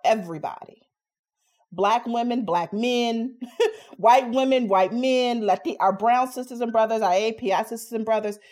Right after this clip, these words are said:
Like, we have a way of speaking and holding and fighting for the whole that I don't see many other,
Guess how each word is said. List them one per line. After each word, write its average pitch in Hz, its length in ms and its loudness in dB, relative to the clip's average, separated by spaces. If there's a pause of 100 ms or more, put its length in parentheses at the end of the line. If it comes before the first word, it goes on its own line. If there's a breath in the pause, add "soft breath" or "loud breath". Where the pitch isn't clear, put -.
(400 loud breath)
Like, 220 400 2
we 302 340 0
have 381 220 0
a 214 120 4
way 226 640 -2 (100)
of 185 200 2
speaking 233 840 -8
and 185 160 -2
holding 196 720 0
and 165 220 -10
fighting 190 420 -2
for 151 140 -6
the 135 100 -8
whole 277 680 -4 (520 soft breath)
that 208 280 2
I 214 120 4
don't 240 260 4
see 220 240 -8
many 202 460 -2
other, 175 640 0